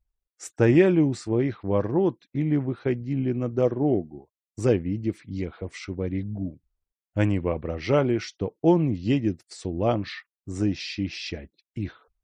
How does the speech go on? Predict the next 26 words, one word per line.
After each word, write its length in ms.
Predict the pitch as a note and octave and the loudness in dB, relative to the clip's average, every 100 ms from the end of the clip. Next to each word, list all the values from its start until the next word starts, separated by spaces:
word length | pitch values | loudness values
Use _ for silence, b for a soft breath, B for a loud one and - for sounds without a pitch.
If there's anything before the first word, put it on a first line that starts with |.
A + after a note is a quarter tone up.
| _ _ _ - | _ _ _ -4
«Ну 180 | A3 | -2
что 260 | G#3 - A3+ | 0 2 4
же, 140 | F3+ | 4
мадам 340 | D3+ D3+ E3 C3+ | 4 6 6 4
Курткюис, 600 | - C3+ - C#3+ A2+ G#2+ | 0 -2 0 2 2 2
наш 220 | E3+ A3 | 2 2
бывший 440 | F#3+ G#3+ - A3+ A3 | 2 0 0 -2 0
мэр, 300 | G#3+ G#3+ G3+ | 2 2 2
наверное, 540 | G#3 G3+ G3+ G3 G#3 | 0 2 2 0 -2
едет 420 | G3 G3 F#3 G3+ | 0 -2 -2 -6
нас 240 | - G3+ F#3 | -2 -2 -2
защищать», 1040 | F3+ F#3 - B3 G3 - G#3 C4+ - - _ _ _ _ _ | 0 0 -2 -4 -4 -2 0 0 -2 -18 _ _ _ _ _
проговорила 640 | - F#2+ F2+ F#2 F2+ F2 E2 | -2 0 0 0 -2 -4 -8
старая 500 | - F#2 E2+ E2 D#2+ | -8 -6 -6 -6 -8
предильщица, 1040 | F2+ F2 A#2 F#3 C#3+ - C3+ - C#3+ C3 _ _ _ - | -8 -6 -4 -6 -6 -8 -8 -4 -4 -4 _ _ _ 0
которую 540 | A#2 G3+ G3+ F#3+ F3+ | 0 2 2 2 0
сильно 640 | - - F3 F3+ F3 E3 | -2 -4 -2 0 2 2
интересовал 920 | D#3+ C#3 C#3+ C#3 - C3+ B2 C3 D#3 | 2 0 -2 -4 -4 -4 0 2 2
вопрос 640 | A#2 A#2 G#2+ A#2 C#3 B2 - _ | 2 0 0 -2 -2 -4 -12 _
о 140 | A2+ A2 | 0 0
лесных 600 | G#2 G#2+ - A2+ A2 - | 0 -4 -6 -6 -6 -2
порубках, 800 | - A#2 C#3 D#3 - _ - - _ _ _ _ - | 2 2 2 0 -4 _ -20 -20 _ _ _ _ 0
так 240 | G2+ - | 2 2
как 300 | - F2 - | -6 -8 -4
муж 420 | F2+ D3+ G3 - | 2 4 4 -2
её 380 | F2+ E2+ D#2 - | -4 -4 -4 -10